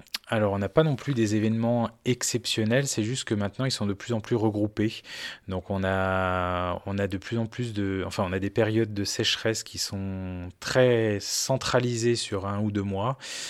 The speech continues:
et des périodes de pluie au contraire, enfin qui viennent complètement contraster à ça et qui sont, euh, elles aussi centralisées sur plusieurs mois. On a plus en plus de scissions entre les événements en fait, euh, au lieu d'avoir, euh,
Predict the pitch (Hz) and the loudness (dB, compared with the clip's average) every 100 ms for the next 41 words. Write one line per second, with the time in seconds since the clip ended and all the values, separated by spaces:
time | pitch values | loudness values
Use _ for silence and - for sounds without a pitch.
0 | - - 92 98 110 113 107 101 - 127 | -12 -6 -2 2 4 4 4 -2 0 -2
1 | 123 98 - 90 90 104 95 - 90 92 | -2 -6 -6 -6 -4 -4 -4 -6 -6 -2
2 | 107 107 120 120 107 - - 104 104 - | -2 -2 -2 0 0 -2 -2 -4 -4 -2
3 | 104 95 - 131 143 131 - - - 117 | 0 0 2 4 4 2 -2 -6 -4 -2
4 | 123 101 92 90 107 110 101 - - 107 | -2 -2 -2 -2 0 0 0 0 -2 -2
5 | - 101 104 123 - - 113 110 101 92 | 0 2 2 0 -2 -4 -2 -2 -2 -4
6 | - - - - - 101 98 - 131 131 | -6 -12 -14 -12 -4 2 2 0 0 0
7 | 123 143 123 139 - 135 - 147 131 107 | 0 0 2 2 4 4 4 2 0 2
8 | 113 107 104 104 101 104 120 107 110 - | 2 2 2 2 0 0 -2 -4 -6 -6
9 | - 92 92 90 92 95 101 101 101 104 | -10 -8 -6 -4 -4 -2 0 0 2 2
10 | 101 90 | 2 0